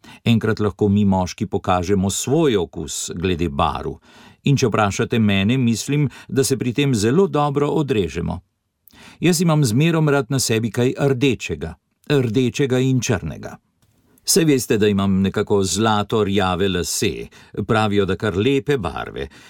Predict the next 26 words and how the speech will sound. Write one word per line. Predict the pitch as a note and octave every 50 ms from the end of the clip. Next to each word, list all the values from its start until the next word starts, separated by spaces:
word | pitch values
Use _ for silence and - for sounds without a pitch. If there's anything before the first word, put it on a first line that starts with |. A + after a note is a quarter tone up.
| - - -
in | - D#3+ E3 E3+ D3
temno | - G#3+ G#3 G3+ F#3+ E3
rdeča | C3 G#2 F#2 C#3 D#3 F3+ - - G3 F#3
se | - - G3 G3
lepo | G3 G3 - - A3+ G3
sklada | C#3+ - - - A2+ F#2+ F2 D#2+ F2 F2
z | D#2+ D2 -
njimi. | D#2+ D2 C2 A#1 B1 - - _ _ _ _ _ _ - - - -
In | - D3+ D3
zdi | A2+ G#2 C3 D#3 D3+
se | - - A#2+
mi, | B2 B2+ A#2+ A#2
da | G#2 F2+ G2+ G2 F#2+
se | - - G2+ F#2
k | - - -
temu | - - B2+ B2 B2 B2 B2+ B2+ A#2
zelo | F2 E2 E2+ E2+ F2 G2
lepo | G2+ G2+ G2 - A#2+ G#2
poda | - C3 A#2+ G2+ A2+ C3 C3+
svetlo | - - F#2 F#2 E2+ - G#2 G2+
modra | F2 D#2+ D#2 E2 - - F#2+ G#2+
kravata, | - - F3 F#3 F3 - - - - - - -
pa | - - -
čevlji | - - F#3+ E3+ D#3+ D3+ C3+ A#2+ A#2
iz | - C3 G#2+ E2 C#2 D2
juhte | F2 C3 C#3 - - - G3+ F#3+